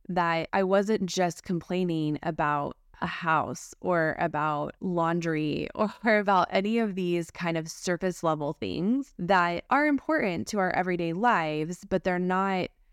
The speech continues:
they don't define our self-worth and they don't define who we are. And I think when you're stuck in a really negative situation, when you're stuck in a really financially stressful situation, or you're stuck in a toxic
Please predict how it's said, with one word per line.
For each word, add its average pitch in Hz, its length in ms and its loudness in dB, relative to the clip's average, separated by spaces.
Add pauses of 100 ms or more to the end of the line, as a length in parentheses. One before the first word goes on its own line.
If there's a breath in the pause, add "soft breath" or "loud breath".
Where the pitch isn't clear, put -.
(180)
they 190 100 2
don't 202 200 2
define 170 420 -2
our 160 160 -2
self-worth 147 720 -4
and 180 140 -2
they 170 80 0
don't 170 220 0
define 156 360 -4
who 165 160 -8
we 196 160 -4
are. - 320 -2 (240)
And 190 300 2
I 196 100 -2
think 220 260 -4
when 233 160 2
you're 180 140 0
stuck 254 500 0
in 185 140 -2
a 175 120 -2
really 180 920 -2
negative 180 580 2
situation, 156 800 -2
when 165 140 -2
you're 165 120 -2
stuck - 540 -2
in 180 320 0
a 185 140 -2
really 180 400 0
financially 165 580 -2
stressful 160 420 -2
situation, 156 600 -2
or 165 120 0
you're 165 140 -2
stuck 165 300 -4
in 170 80 -2
a 165 80 -2
toxic - 500 -6